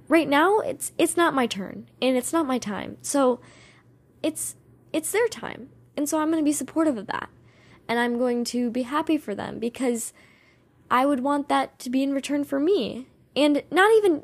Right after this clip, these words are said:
not even, like, don't even bring yourself being, like, in it. Just be like, "You know what?" And I, it's just the right thing to do.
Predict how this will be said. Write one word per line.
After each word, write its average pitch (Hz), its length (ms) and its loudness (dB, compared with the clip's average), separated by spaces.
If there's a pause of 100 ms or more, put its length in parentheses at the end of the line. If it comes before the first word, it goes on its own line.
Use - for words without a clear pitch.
(100)
not 415 280 4
even, 370 240 6
like, 269 180 2
don't 269 180 2
even 311 160 6
bring 285 140 4
yourself 277 240 0
being, 233 240 2
like, 202 260 0
in 233 140 4
it. - 140 -2
Just 233 180 -4
be 254 100 2
like, 233 200 4 (680)
"You 330 120 0
know 285 120 4
what?" 269 220 2 (140)
And 226 360 0 (880)
I, 214 500 2 (640)
it's 214 240 -4
just - 300 -6
the 214 80 -2
right 202 240 0
thing 202 140 -4
to 190 80 -4
do. 202 420 0